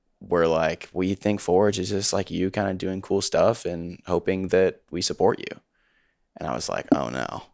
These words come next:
like, we have some work to do because this is not what it's about." You know, we have Keep Moving Forwards, but we also have Our World, Your Story. And the concept behind that is it's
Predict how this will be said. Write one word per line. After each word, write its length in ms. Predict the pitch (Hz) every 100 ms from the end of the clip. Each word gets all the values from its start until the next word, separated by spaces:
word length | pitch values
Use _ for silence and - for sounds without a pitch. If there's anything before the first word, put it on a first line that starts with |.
| _
like, 220 | 71 71
we 100 | 92
have 220 | 90 62
some 100 | -
work 220 | 64 - -
to 180 | 50
do 180 | - - -
because 260 | - 87 85
this 160 | 98 98
is 140 | -
not 200 | 78 67
what 120 | 52
it's 100 | -
about." 460 | - 80 73 53 - _ _ _
You 120 | - 98
know, 120 | 87
we 120 | 95
have 180 | 98 90
Keep 220 | - 117
Moving 200 | 117 104
Forwards, 460 | - 107 101 90 -
but 140 | 90
we 160 | 90 95
also 260 | 92 -
have 320 | 92 85 82 -
Our 220 | - 92 87
World, 260 | 85 80
Your 140 | 80 -
Story. 560 | - 78 71 60 65
And 140 | - 80
the 60 |
concept 480 | - 95 95 92 90
behind 340 | - 92 85 82
that 180 | 76
is 140 | 78 85
it's 200 | 85